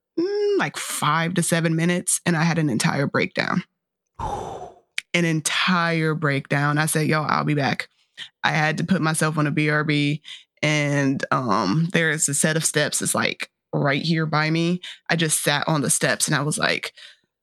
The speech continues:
Speaker 1: <sighs> "Okay, all right, keep it together, keep it
Speaker 2: Oh,
Speaker 1: together." And I
Speaker 2: God.
Speaker 1: couldn't. I just, like, broke completely down for about five minutes.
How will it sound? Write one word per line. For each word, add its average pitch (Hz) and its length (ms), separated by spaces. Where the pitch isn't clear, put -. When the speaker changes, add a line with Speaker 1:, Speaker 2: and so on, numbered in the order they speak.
Speaker 1:
<sighs> - 500
"Okay, 185 460
all 185 100
right, 185 320
keep 208 240
it 226 80
together, 170 600
keep 247 200
it 240 120
Speaker 2:
Oh, - 40
Speaker 1:
together." 214 320
And 156 240
I 139 40
Speaker 2:
God. 139 60
Speaker 1:
couldn't. 147 460
I 156 100
just, 160 160
like, 151 220
broke 151 460
completely 160 600
down 127 520
for - 60
about 147 260
five 131 340
minutes. - 540